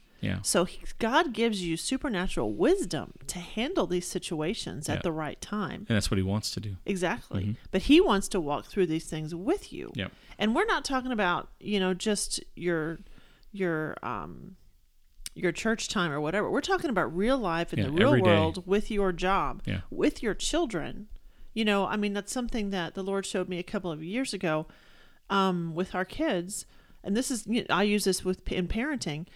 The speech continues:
Speaker 2: You know, I used to have this mentality that, well, once they, once they make a mistake or, or they need some, some direction, I need to immediately address that because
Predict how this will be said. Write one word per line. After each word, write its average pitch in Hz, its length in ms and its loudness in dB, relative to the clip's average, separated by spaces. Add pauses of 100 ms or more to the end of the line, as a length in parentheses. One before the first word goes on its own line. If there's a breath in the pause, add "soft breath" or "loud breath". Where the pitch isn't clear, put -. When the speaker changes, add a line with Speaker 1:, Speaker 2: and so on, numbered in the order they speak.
(220 soft breath)
Speaker 2:
You 208 120 2
know, 175 320 2
I - 80 2
used 214 280 2
to 254 80 -2
have 175 140 2
this 185 140 -4
mentality 175 680 2
that, 175 220 2
well, 160 440 2
once 175 240 0
they, 151 360 -4
once 165 240 -6
they 156 180 -2
make 160 220 -2
a 160 60 -4
mistake 285 560 0
or, 147 200 2
or - 160 -4
they 180 120 -2
need 175 220 2
some, 156 360 -4
some 156 240 0
direction, 180 500 0
I 196 120 0
need 208 180 0
to - 100 -4
immediately 196 720 2
address 214 380 0
that 135 400 -8 (340 loud breath)
because 185 720 2